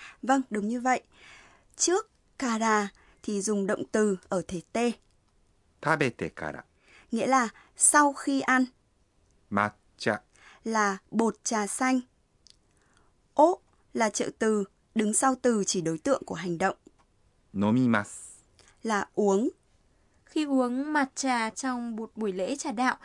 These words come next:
Speaker 3: thì chúng ta không cho đường vào, có phải không ạ?
Speaker 1: Vâng, đúng rồi ạ.
Speaker 2: 抹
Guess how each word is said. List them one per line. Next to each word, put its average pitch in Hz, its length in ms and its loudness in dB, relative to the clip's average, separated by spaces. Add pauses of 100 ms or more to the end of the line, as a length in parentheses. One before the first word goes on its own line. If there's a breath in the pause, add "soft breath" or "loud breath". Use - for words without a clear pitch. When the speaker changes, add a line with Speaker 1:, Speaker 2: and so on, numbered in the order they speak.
(160 loud breath)
Speaker 3:
thì 208 220 -8
chúng 202 180 -12
ta 262 260 -2
không 302 180 -8
cho 311 100 -4
đường 247 220 -2
vào, 220 340 -2
có - 100 -16
phải 254 160 -8
không 254 180 -10
ạ? 240 140 -6 (480 loud breath)
Speaker 1:
Vâng, 269 260 4
đúng 190 200 -4
rồi 226 180 -2
ạ. 214 160 0 (720)
Speaker 2:
抹 110 200 2